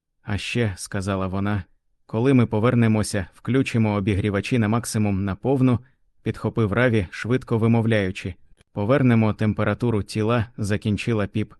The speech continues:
Раві кивнув, очі бігали в різні боки, він знову прокручував усе в голові. «Така, це спрацює, Піп, ти будеш у безпеці». Можливо, така. Але вони ще навіть не почали, а час уже спливав.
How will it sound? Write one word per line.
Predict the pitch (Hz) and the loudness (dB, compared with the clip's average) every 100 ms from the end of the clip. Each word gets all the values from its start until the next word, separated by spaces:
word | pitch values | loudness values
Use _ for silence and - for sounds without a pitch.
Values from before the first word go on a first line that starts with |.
| _ _ _ _ _ _ - | _ _ _ _ _ _ -6
Раві | 117 120 107 | 0 2 2
кивнув, | - 95 107 127 110 92 | 0 0 2 2 0 -2
очі | 117 120 - | -2 -2 0
бігали | 104 110 104 101 | 2 2 2 0
в | 101 | 0
різні | 110 95 98 | 0 0 -2
боки, | 95 135 127 107 - _ _ | 0 0 0 -2 -4 _ _
він | 113 127 107 | 2 4 6
знову | 117 139 120 | 4 4 4
прокручував | - 104 120 123 120 110 104 | 0 -2 0 0 0 0 -2
усе | 101 117 | -4 -2
в | 107 | 0
голові. | 98 107 104 95 - _ _ _ _ _ _ _ _ _ | 0 0 0 -2 -6 _ _ _ _ _ _ _ _ _
«Така, | - 120 - 95 87 - | -4 -4 -2 -6 -8 -6
це | 117 | -4
спрацює, | 104 - 104 - 123 107 95 | -4 -2 -4 -2 0 0 0
Піп, | 131 131 - _ _ | -2 -2 -6 _ _
ти | 131 | -2
будеш | 117 127 120 110 | 2 4 4 2
у | 117 | 0
безпеці». | 113 - - 113 - 98 - - _ - | 0 0 -2 -2 -2 -8 -10 -20 _ -4
Можливо, | 113 101 131 127 95 | -2 0 2 2 0
така. | 104 95 95 82 _ _ _ _ _ _ | -2 -4 -6 -12 _ _ _ _ _ _
Але | 104 123 | 0 2
вони | 117 117 120 | 4 4 4
ще | - 113 | 2 2
навіть | 113 107 110 | 2 2 0
не | 98 | -2
почали, | 95 - 98 120 131 - _ _ | -4 -6 -2 0 -2 -4 _ _
а | 101 | -8
час | - 147 - | -2 -2 0
уже | 110 107 | -2 -2
спливав. | - - 113 98 90 87 | -4 -4 -2 0 -2 -6